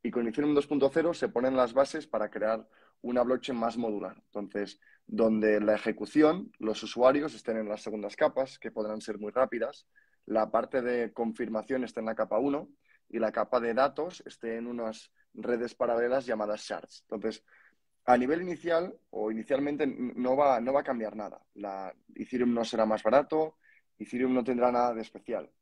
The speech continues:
respecto al, al Ethereum que conocemos a día de hoy, pero tendrá la base mucho más sólida para poder escalar. Entonces, los,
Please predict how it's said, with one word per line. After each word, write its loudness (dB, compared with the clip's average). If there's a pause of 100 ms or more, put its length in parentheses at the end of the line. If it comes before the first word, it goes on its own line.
(320)
respecto -4
al, -2
al -4
Ethereum -4
que -2
conocemos -4
a -2
día 0
de -4
hoy, -6
pero 6 (360)
tendrá 6
la 4
base -4
mucho -8
más -8
sólida -8
para -6
poder -10
escalar. -10
Entonces, -12
los, -2